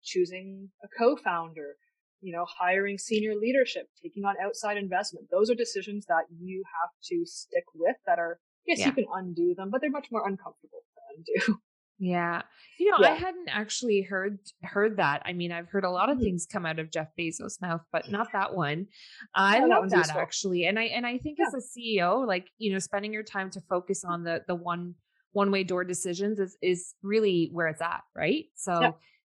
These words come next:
Speaker 2: they're the big ones. They're the ones that impact the business the most. And
Speaker 1: Yeah.
Speaker 2: yeah, I think we often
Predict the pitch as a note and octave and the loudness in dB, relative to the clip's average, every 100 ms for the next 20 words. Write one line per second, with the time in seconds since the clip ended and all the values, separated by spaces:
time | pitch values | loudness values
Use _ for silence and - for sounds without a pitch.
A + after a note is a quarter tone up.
0 | - G3 F#3 F3 G3+ G#3 G#3+ A3 G#3 F#3+ | 0 2 2 0 -2 0 -2 -2 -4 -4
1 | F#3 F3+ F3 E3+ F3+ - E3+ - F3 - | -4 -6 -6 -6 -8 -6 -8 -8 -10 -10
2 | E3+ E3+ D#3+ E3 - D#3+ F3+ G3+ A3+ - | -6 -6 -6 -12 -12 -2 2 4 2 -4
3 | - - F3 E3+ E3 E3 D#3+ G3 F#3 D#3+ | -12 -8 -4 -2 -4 -8 -14 -4 0 0
4 | D3 C#3 F#3 G3+ F#3+ G3 E3 F3+ - G#3+ | -2 -6 -2 -2 -2 0 2 0 0 -2
5 | F#3 | -2